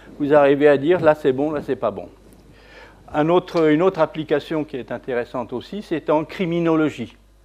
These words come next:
Je me souviens, j'avais fait une conférence comme ça, un petit peu grand public, et puis à la fin, il y a quelqu'un qui est venu me voir en me disant « C'est passionnant, votre histoire de diatomée, et cetera. » Je lui en ai parlé, je lui ai demandé « Qu'est-ce que vous faites ? » « Ben, je suis policier. »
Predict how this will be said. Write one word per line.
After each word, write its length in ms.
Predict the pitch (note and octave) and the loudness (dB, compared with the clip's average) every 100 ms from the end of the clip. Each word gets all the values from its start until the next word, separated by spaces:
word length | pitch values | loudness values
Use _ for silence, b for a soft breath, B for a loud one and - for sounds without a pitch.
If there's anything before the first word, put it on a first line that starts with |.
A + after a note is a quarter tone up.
| _ B B B B - | _ B B B B -18
Je 60 | |
me 40 | A2+ | -16
souviens, 360 | - B2 D3 | -8 -4 -2
j'avais 200 | D3 A#2+ | -2 -4
fait 220 | A#2 C3+ A2+ | -6 -8 -8
une 100 | G#2+ | -10
conférence 520 | A#2 - A#2 A#2 - | -12 -8 -8 -8 -12
comme 180 | G#2 G2+ | -18 -10
ça, 200 | B2+ A2 | -8 -8
un 120 | G2 | -10
petit 280 | - - - | -18 -20 -20
peu 100 | A2+ | -12
grand 220 | G#2 A2+ | -6 -6
public, 540 | A2+ A2+ A#2+ D#3+ - - B B B B - | -6 -8 -6 -6 -10 -20 B B B B -14
et 80 | B2 | -10
puis 160 | - | -2
à 60 | A#2 | 2
la 120 | A#2 | 2
fin, 180 | - C#3+ | 0 -4
il 20 | |
y 20 | |
a 40 | B2 | -4
quelqu'un 340 | A#2 - B2 | -6 -6 -10
qui 120 | G#2 | -10
est 40 | G#2 | -12
venu 180 | G#2 | -12
me 40 | F#2+ | -6
voir 180 | C3 C#3+ | -4 -2
en 40 | |
me 80 | A2+ | -4
disant « 160 | A2 G#2+ | -8 -10
C'est 140 | A2 | -12
passionnant, 500 | - G2+ A2+ G#2 B2 | -12 -12 -10 -10 -8
votre 200 | A2+ G2 | -10 -12
histoire 320 | A2 - A#2 | -14 -8 -8
de 100 | G#2+ | -8
diatomée, 480 | G2+ G2+ - G#2+ A#2+ | -10 -10 -10 -10 -10
et 40 | |
cetera. » 420 | - G#2 F#2+ C#3 E3+ | -12 -12 -8 -6 -6
Je 40 | |
lui 200 | G2+ F#2+ F#2 - G#2+ | -12 -14 -16 -20 -14
en 100 | F#2+ | -12
ai 60 | |
parlé, 400 | - F#2+ A2 G#3 - B - | -6 -6 -6 -8 -10 B -20
je 40 | |
lui 40 | |
ai 40 | G#2+ | -16
demandé « 260 | G#2 A2 | -10 -8
Qu'est-ce 200 | A#2 A2+ | -8 -10
que 80 | - | -10
vous 80 | G2+ | -12
faites ? » « 260 | - F3+ B2+ | -8 -8 -8
Ben, 100 | F#2+ | -10
je 60 | G#2 | -10
suis 180 | - A2 | -12 -10
policier. » 560 | C#3 A2 A2 A2 G#2 | -8 -8 -14 -14 -16